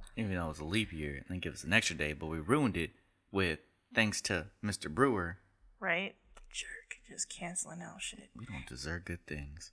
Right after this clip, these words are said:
Speaker 2: Anyways, we do deserve good things,
Speaker 1: We
Speaker 2: first of all.
Speaker 1: do, but niggas keep fucking it up.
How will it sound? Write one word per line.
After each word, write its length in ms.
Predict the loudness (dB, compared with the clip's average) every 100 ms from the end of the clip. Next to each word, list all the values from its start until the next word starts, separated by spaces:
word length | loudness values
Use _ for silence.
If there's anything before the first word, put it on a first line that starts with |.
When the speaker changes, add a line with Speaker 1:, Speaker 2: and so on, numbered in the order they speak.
| 0
Speaker 2:
Anyways, 720 | 2 2 2 -2 -4 -4 -4
we 180 | 0 2
do 220 | 4 4 6
deserve 400 | 4 6 4 4
good 200 | -2 -2
things, 400 | -8 -6 -8 -4
Speaker 1:
We 60 |
Speaker 2:
first 140 | -4 0
of 40 |
all. 40 | 4
Speaker 1:
do, 360 | 6 6 4 -4
but 100 | -12 -14 -20
niggas 240 | -18 -16 -20
keep 120 | -20 -20
fucking 400 | -20 -18 -12 -12
it 40 |
up. 280 | -12 -14